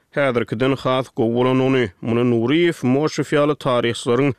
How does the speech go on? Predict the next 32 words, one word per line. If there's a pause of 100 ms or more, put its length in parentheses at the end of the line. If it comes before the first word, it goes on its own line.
(120)
orta
mektepleriň
dokuzunçy
sinif
üçin
taýýarlan (100)
synag
okuw
kitabynyň
döwlet
neşriýatyna
çap
edilmeginiň
hem
suwd
edýändigini
aýtdy. (180)
Türkmen
tarihçilarynyň
işlerinden
görnüşine
görä,
on
dokuzunjy
asyryň
ortalaryna (200)
Hywa
hanlygyny
otuz
beş,
kırk (100)
müň